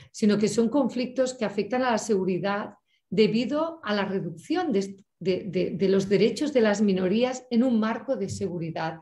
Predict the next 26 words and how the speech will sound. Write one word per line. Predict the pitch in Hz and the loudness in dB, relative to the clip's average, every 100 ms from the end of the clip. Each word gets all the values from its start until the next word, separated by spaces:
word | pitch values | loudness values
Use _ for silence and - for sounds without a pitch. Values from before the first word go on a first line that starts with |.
| _ _ _ _ _ _ | _ _ _ _ _ _
que | 208 175 | 2 2
hace | 190 208 - | 0 -4 -2
que | 180 | -2
muchos | 160 190 220 185 | 0 0 0 0
estados | 180 214 208 240 | 0 0 0 0
reaccionen | 180 160 - 214 220 180 151 | 0 -2 -4 2 2 2 -2
contra | - 170 160 160 156 147 139 _ _ _ - | -6 -8 -6 -4 -4 -4 -8 _ _ _ -4
las | 160 156 | -2 0
demandas | 160 160 180 190 180 165 | 0 0 0 2 0 0
de | 170 165 | -2 0
autodeterminación | 160 165 175 170 202 214 226 233 285 339 339 _ _ _ | 0 0 -2 -2 0 2 2 0 -4 -4 -8 _ _ _
de | 175 220 | 0 2
forma, | 208 208 202 214 254 - - _ - | 2 2 4 4 2 -2 -14 _ -8
eh, | - | -2
donde | 190 196 190 254 - | 0 2 4 2 2
se | - 233 | 0 -2
criminalizan | - 202 196 175 170 196 220 - 175 170 - | 0 0 2 2 0 0 -2 -2 -8 -8 -8
a | 170 | -8
estas | 165 165 160 | -8 -8 -8
minorías. | 165 147 147 - - - _ - _ - | -6 -6 -6 -8 -12 -16 _ -20 _ -2
Yo | 185 262 | 2 2
creo | 240 262 277 | 4 4 4
que, | 285 208 175 - - - | 4 4 4 0 -8 -6
am, | 185 165 156 156 165 165 160 - _ _ _ _ _ - | -2 0 -2 -2 -4 -6 -10 -20 _ _ _ _ _ -2
es | 208 226 | 0 2
esencial | - 202 180 - 254 226 151 - | 0 -2 -2 -2 0 2 0 -4